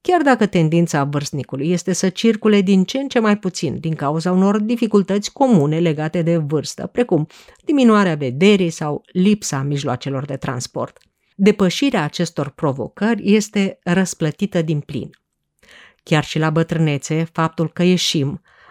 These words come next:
învățăm lucruri și ne formăm amintiri, ne ajută să procesăm informațiile spațiale și să exersăm funcțiile executive ale creierului și memoria.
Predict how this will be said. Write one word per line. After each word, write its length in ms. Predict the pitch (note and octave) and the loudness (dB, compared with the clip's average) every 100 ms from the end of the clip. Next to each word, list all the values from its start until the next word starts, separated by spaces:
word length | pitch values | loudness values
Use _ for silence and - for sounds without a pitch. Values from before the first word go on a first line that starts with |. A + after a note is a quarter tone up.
| - | -2
învățăm 540 | C4+ G#3+ G3+ F#3+ F3+ | 4 4 4 4 4
lucruri 500 | E3 E3 - D3+ D#3 | 6 4 2 -2 -2
și 200 | - - | -4 0
ne 100 | F#3 | 2
formăm 720 | F3 D#3+ D3+ F3 F#3+ F3 E3 - | 2 -2 2 4 4 2 -2 -2
amintiri, 720 | E3+ E3+ D3+ B2+ C3 A#2+ _ _ _ - - | 0 2 2 -2 -8 -8 _ _ _ -12 2
ne 200 | G#3+ F#3 | 6 6
ajută 380 | E3 G#3+ G#3+ | 4 2 2
să 360 | G3+ - F#3 - | 0 2 2 0
procesăm 840 | - G3 G3 - E3+ - A3+ G#3+ F3 | 0 2 2 2 0 2 2 2 0
informațiile 880 | - D#3+ - C#3 D3 D3 - D3 D#3 | -2 -2 -2 -6 -4 -4 -4 -4 -4
spațiale 840 | - - D#3+ - D#3+ C3 B2 - - _ - _ | -6 -4 -4 -4 -6 -6 -6 -10 -14 _ -20 _
și 180 | - A3+ | 0 2
să 140 | A#3 | 4
exersăm 800 | A3 G#3+ F3+ G3 F3+ - C4 C4+ | 4 4 4 2 0 0 2 2
funcțiile 680 | G#3 - G3+ G3 G3 F#3 F3 | -2 2 2 2 2 2 2
executive 640 | D#3+ D3 D#3+ D3 E3 D#3 | 0 -2 -4 -4 -4 -2
ale 220 | D#3 E3+ | -2 -2
creierului 680 | E3 - D3+ C3+ B2 - C#3+ G3+ | -2 -2 -2 -2 -6 -8 -10 -10
și 400 | - G#3 G3+ - | -4 0 0 2
memoria. 680 | G3+ A#3+ C#4+ B3+ B2 - | 4 4 2 -2 -4 -12